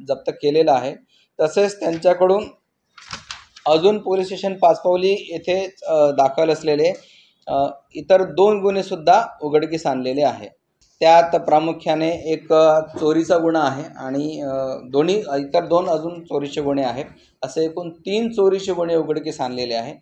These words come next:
त्यांच्याकडून आतापर्यंत, अं, एकूण एक Activa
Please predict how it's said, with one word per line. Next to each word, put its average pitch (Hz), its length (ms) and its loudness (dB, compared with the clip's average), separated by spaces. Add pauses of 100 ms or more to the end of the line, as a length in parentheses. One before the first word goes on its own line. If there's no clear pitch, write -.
(340)
त्यांच्याकडून 151 560 -2
आतापर्यंत, 160 720 0
अं, 135 1200 -4 (100)
एकूण 160 360 -4
एक 165 360 -2
Activa 180 520 4